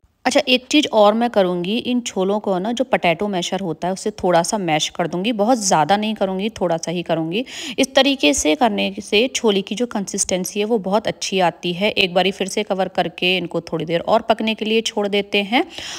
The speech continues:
और अब मैं कर रही हूँ अपने किचन के बाकी के काम। So, मैं जो Clorox का बॉक्स है, उसको नीचे ही ले आई थी, तो बस किचन का जो काउंटर टॉप है, उसको भी मैं Clorox से ही साफ़ करती हूँ डेली बेसिस पे।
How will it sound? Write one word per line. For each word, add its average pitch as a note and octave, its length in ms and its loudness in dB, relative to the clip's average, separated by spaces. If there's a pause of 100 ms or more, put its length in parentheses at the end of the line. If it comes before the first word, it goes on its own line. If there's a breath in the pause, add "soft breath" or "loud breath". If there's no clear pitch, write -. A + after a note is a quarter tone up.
(100)
और A3+ 80 8
अब A3 100 6
मैं G#3+ 180 0
कर G#3 140 0
रही F#3 160 0
हूँ G3 160 -2
अपने F#3+ 260 -6
किचन F3 300 -2
के G#3 120 -2
बाकी D#3 340 -2
के G3+ 140 -2
काम। D#3+ 280 0 (240)
So, B3+ 400 4
मैं A3 320 2
जो A#3 100 -2
Clorox F#3 440 2
का G#3+ 140 -4
बॉक्स F3 400 0
है, F#3 100 0
उसको E3+ 280 -4
नीचे E3+ 360 -4
ही E3+ 180 -6
ले E3 180 -2
आई D#3+ 180 0
थी, G#3 300 -6
तो F3+ 200 -2
बस A3+ 380 0
किचन G3 260 -4
का F#3+ 120 -2
जो G3+ 100 -4
काउंटर E3+ 400 0
टॉप E3 360 2
है, F3 100 0
उसको F3 360 -6
भी F3+ 120 -2
मैं F#3+ 160 -4
Clorox D#3+ 380 2
से - 140 -8
ही E3+ 160 -4
साफ़ D#3 380 -2
करती D#3+ 280 -4
हूँ E3+ 200 -4
डेली D#3+ 260 -4
बेसिस D#3+ 380 -6
पे। - 180 -2